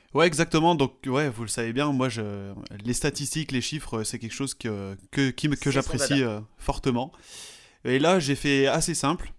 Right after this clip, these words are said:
Speaker 1: Donc, euh, pour vous dire, Martin, aux Jeux Olympiques, c'est dix-sept courses pour sept médailles, dont cinq en or et deux en argent. C'est deux cent trente-trois cibles blanchies sur deux cent soixante-neuf,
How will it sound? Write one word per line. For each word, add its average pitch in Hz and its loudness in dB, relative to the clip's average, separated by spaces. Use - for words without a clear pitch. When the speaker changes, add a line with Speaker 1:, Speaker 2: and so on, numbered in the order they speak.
Speaker 1:
Donc, 123 -4
euh, 123 2
pour 131 -2
vous 127 -2
dire, 156 -2
Martin, 131 2
aux 156 2
Jeux 135 -2
Olympiques, 139 -2
c'est 113 -4
dix-sept 156 -6
courses - -6
pour 123 0
sept 180 0
médailles, 147 4
dont 117 -2
cinq - -2
en 143 0
or 139 0
et 113 -6
deux 123 2
en 135 2
argent. 113 -4
C'est 131 4
deux 131 4
cent 185 -2
trente-trois 160 -2
cibles 160 -2
blanchies 151 2
sur 113 -4
deux 143 0
cent 160 -2
soixante-neuf, 143 -2